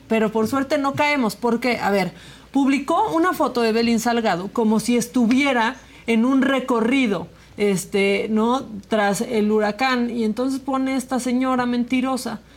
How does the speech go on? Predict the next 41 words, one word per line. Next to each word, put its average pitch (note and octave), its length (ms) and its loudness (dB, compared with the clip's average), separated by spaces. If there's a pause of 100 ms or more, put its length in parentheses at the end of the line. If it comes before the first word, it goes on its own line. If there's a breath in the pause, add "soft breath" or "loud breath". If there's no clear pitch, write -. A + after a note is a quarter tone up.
(220 loud breath)
El A#3 120 2
histórico D4+ 460 0
huracán C4 480 2
Otis, C4 440 0
la A#3+ 180 0
gobernadora A3+ 560 0
Evelyn B3+ 280 0
Salgado A3+ 320 0
y B3+ 40 2
el A#3+ 100 2
presidente A#3 480 0
López B3 320 -2
Obrador A3+ 480 0 (180 loud breath)
supervisan C#4 920 0
de A3 200 0
forma B3+ 440 0
directa A3+ 480 0
la A3 100 2
accesibilidad. G3 680 0 (260 loud breath)
¿Por C#4+ 200 0
qué E4 120 0
es D#4+ 120 0
esto D#4 300 0
engañoso? A3 720 -2 (420 loud breath)
Porque B3 300 0
sí, C#4+ 160 0
en F#4+ 140 2
efecto, C#4+ 320 -2
esa C#4+ 100 4
es C4+ 60 0
la A#3 80 2
foto C4+ 260 -2
del A#3+ 80 0
presidente G#3 640 -2
cuando F#3 300 -8
estaba G3 340 -4
llegando F#3 400 -4
a F#3 60 -2
Guerrero. F3 380 -10 (440 loud breath)
La A#3 220 2
otra, D#4 320 0